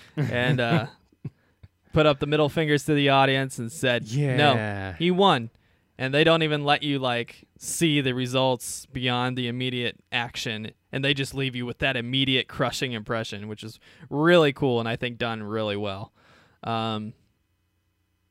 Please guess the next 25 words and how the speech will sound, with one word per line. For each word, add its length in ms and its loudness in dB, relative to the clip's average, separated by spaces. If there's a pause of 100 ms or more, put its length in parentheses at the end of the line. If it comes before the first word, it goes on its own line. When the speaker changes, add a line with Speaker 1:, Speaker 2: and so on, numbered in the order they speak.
(840)
Speaker 1:
Thor 340 6
almost 500 2
kills 280 -2
Thanos. 640 -4 (160)
So 280 0
we 120 0
know 200 2
that 260 -2
Thor 280 4
is 80 0
O 140 0
P 220 -4
as 160 -8
fuck 440 2 (460)
and 520 -2
probably 760 0 (100)
could 220 2
have 420 0
and 320 -2
should 200 0
have 340 -2 (120)
killed 300 -2
Thanos, 640 -6
but, 520 -6
uh, 460 -2